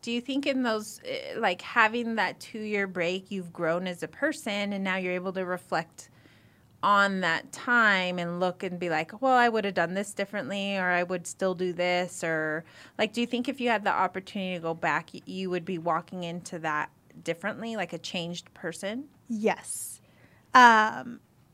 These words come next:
Speaker 2: even going back to bedside, like, I had left bedside now for four years, I think. Um, and I just went back now during covid. I've been
Speaker 1: Mm-hmm.
Speaker 2: doing covid I C U,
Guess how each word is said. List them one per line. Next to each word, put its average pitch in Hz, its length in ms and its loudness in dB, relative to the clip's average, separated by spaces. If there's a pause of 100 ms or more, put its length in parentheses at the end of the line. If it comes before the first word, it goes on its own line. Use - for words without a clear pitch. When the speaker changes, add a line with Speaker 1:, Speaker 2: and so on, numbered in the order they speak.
(920)
Speaker 2:
even 370 320 6
going 339 260 4
back 294 200 4
to 247 80 -6
bedside, 202 600 -2
like, 226 240 -4
I 226 120 2
had 233 200 -2
left 208 200 -4
bedside 208 420 -2
now 190 160 -8
for - 260 -6 (420)
four 208 220 -2
years, 208 500 -10
I 233 120 -4
think. 233 420 -6 (540)
Um, 220 520 -2 (460)
and 214 540 2
I 220 140 2
just 214 260 -2
went 208 140 -4
back 202 240 -6
now 196 140 -4
during 196 260 -6
covid. 196 420 0
I've 214 120 0
been 196 100 -4
Speaker 1:
Mm-hmm. 202 40 -4
Speaker 2:
doing 202 240 -6
covid 196 300 -4
I 202 120 -6
C - 200 -10
U, 202 380 -4